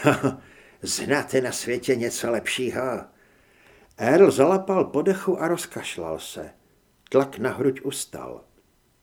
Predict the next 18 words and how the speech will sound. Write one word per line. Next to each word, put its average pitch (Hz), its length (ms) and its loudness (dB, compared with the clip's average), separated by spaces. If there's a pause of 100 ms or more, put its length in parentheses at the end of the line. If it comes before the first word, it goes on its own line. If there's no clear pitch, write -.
Pootevřel 110 680 -4
oči. - 400 -12 (680)
Vznášela 135 600 -2
se 147 160 -4
nad 143 240 -4
ním 143 220 -4
žena. - 500 -8 (600)
Hustě - 400 4
padající 135 720 0
sníh 131 400 -4
kolem 131 340 2
jejich 135 380 4
ohnivě 135 480 2
rudých 135 420 0
vlasů 131 380 -2
vytvářel 127 720 0
iluzi 135 420 4
svatozáře. 76 920 -10